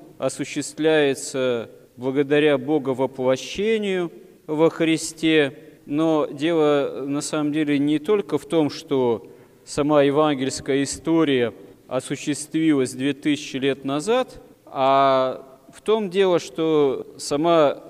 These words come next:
новозаветная эпоха, она с евангельской историей не закончилась, а продолжается. Продолжается вот это самое исполнение времен,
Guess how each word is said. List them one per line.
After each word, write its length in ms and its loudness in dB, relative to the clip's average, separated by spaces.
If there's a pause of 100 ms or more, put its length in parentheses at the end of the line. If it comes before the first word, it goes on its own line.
новозаветная 880 0
эпоха, 680 -2 (240)
она 640 0 (100)
с 160 -12
евангельской 760 0
историей 840 0 (340)
не 100 -4
закончилась, 960 0
а 120 -2
продолжается. 1120 -2 (140)
Продолжается 840 0
вот 160 -4
это 220 -6
самое 680 0
исполнение 880 0
времен, 600 -4